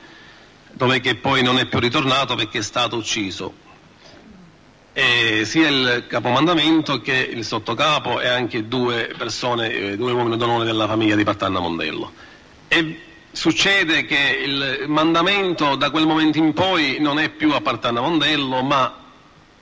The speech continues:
a San Lorenzo, dove che il nuovo,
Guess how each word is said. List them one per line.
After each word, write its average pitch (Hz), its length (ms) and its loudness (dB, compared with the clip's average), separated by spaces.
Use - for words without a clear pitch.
a 143 120 0
San 127 240 0
Lorenzo, 95 720 -2
dove 139 300 0
che 147 100 0
il 139 500 2
nuovo, 139 540 2